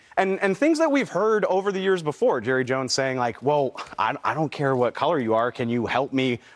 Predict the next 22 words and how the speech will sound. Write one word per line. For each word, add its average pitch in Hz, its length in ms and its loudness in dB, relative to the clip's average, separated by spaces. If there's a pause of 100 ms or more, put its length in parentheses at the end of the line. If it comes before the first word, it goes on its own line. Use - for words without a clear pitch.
win 135 200 2
football 104 380 0
games?" 80 280 -10 (200)
And 330 140 4
I 381 80 2
do 277 400 2
believe 196 480 0
that. 92 320 -2 (280)
But 170 140 2
some 294 140 2
of 311 80 2
his 202 160 2
comments 175 560 0
come 170 180 -2
across 156 380 0
to 143 100 -2
me 165 300 2
as 123 160 0
very 147 240 0
tone 170 400 -2
deaf 117 320 0
in 135 320 0